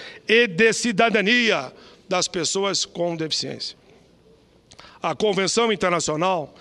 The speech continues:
tem como propósito promover, proteger, assegurar gozo completo e igual de todos os direitos humanos e liberdades fundamentais pelas pessoas com deficiência e promover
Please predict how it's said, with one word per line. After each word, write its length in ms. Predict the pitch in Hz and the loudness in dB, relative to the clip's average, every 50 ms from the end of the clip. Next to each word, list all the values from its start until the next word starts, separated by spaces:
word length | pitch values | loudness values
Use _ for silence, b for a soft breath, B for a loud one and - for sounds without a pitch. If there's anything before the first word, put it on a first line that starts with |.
| B B B B B | B B B B B
tem 200 | _ - 208 226 | _ 0 0 0
como 180 | 185 202 214 180 | 0 -2 -6 -4
propósito 560 | - 208 185 - - 208 214 208 196 165 - | -2 -2 -2 0 2 2 4 4 2 0 -2
promover, 520 | 151 185 185 190 180 165 139 180 202 208 - | -4 -4 -4 -2 -2 -2 0 0 0 0 -2
proteger, 640 | - 185 165 - 165 151 120 151 190 202 208 - B B B B B B B B | -4 -8 -6 -6 -6 -4 -2 -2 -2 -2 -2 -4 B B B B B B B B
assegurar 680 | - 180 170 - 214 190 165 170 - 311 302 196 185 - - - - - _ - _ _ _ - - _ - | -4 -2 -2 -2 -2 -2 -2 -4 -4 -4 -4 -6 -6 -10 -18 -20 -20 -20 _ -20 _ _ _ -20 -20 _ -14
gozo 380 | - 190 240 269 254 233 185 190 | -4 2 4 4 4 4 2 0
completo 540 | 208 208 190 156 - 214 233 226 220 220 190 | 0 -2 0 0 2 2 2 2 2 0 -4
e 40 | |
igual 520 | 175 147 180 202 208 208 214 202 208 B B B B B B B B _ | -2 0 2 2 4 2 2 0 -4 B B B B B B B B _
de 160 | 196 254 254 | -2 0 0
todos 500 | 240 247 254 - 285 285 311 294 254 226 | 0 -2 -2 2 2 4 4 2 0 0
os 40 | 190 | 0
direitos 320 | 160 214 233 254 247 - | 2 2 2 2 2 0
humanos 400 | - 208 190 214 233 240 214 151 | -2 0 2 2 2 2 0 0
e 40 | 196 | 0
liberdades 500 | 208 202 170 185 170 156 196 208 208 - | 0 0 0 0 0 2 2 2 2 0
fundamentais 640 | - 208 180 175 165 165 160 - - 202 202 202 175 | -4 -2 -2 -2 -2 -2 -2 -2 0 0 0 0 -2
pelas 240 | - - 185 180 156 | -4 -4 -4 -4 -4
pessoas 560 | - - 175 160 - - 208 214 220 208 - B B B B B B _ | -4 -6 -6 -4 -2 -2 0 0 0 -2 -4 B B B B B B _
com 220 | - 247 262 262 | 2 4 4 4
deficiência 640 | 220 226 202 - - - 208 220 226 208 - 214 226 - | 2 2 0 0 0 2 2 2 2 2 0 -2 -2 -2
e 120 | 208 214 | -4 -4
promover 520 | 165 - 214 202 202 170 160 180 190 185 | -2 -2 -2 0 0 0 0 0 0 0